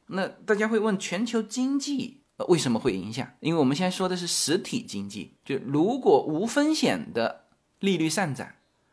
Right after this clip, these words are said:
那更多的人，呃，他会放弃一些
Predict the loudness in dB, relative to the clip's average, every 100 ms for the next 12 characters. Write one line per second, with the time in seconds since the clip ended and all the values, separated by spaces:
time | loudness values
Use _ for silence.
0 | _ -6 -2 4 6 8 8 8 4 -2
1 | -8 -20 _ _ -10 -6 -4 -4 0 4
2 | 4 4 2 0 0 0 2 2 0